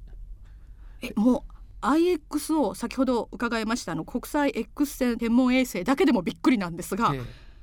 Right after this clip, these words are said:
Speaker 1: さらにすごい。
Speaker 2: さらにすごい望遠鏡を打ち上げようというふうに計画が、一応計画としては今あります。
Speaker 1: これはまたその、その、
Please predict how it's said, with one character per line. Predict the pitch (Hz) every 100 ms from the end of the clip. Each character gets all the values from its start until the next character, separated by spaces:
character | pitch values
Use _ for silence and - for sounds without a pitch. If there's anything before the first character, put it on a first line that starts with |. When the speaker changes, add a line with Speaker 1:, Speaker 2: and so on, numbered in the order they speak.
| - - - -
Speaker 1:
さ | - -
ら | 440
に | 359
す | 254 233
ご | 240
い。 | 196 - -
Speaker 2:
さ | -
ら | 131
に | 101
す | -
ご | 113
い | 110
望 | 104 104
遠 |
鏡 | - 113
を |
打 | 107
ち | 113
上 |
げ | 110
よ | 107
う | -
と | -
い |
う |
ふ | -
う |
に | 104 104 -
計 | 127
画 | 120
が、 | 123 117 - -
一 | -
応 | 123
計 | 131
画 | 127
と | - -
し | -
て | 160
は |
今 | 110 98 98 -
あ | 113
り | 104
ま |
す。 | - - - - - - - -
Speaker 1:
こ | 359
れ | 427
は | 415
ま | 392
た | 381
そ | 359
の、 | 311 311 294 285 277 247 -
そ | 262
の、 | 233 214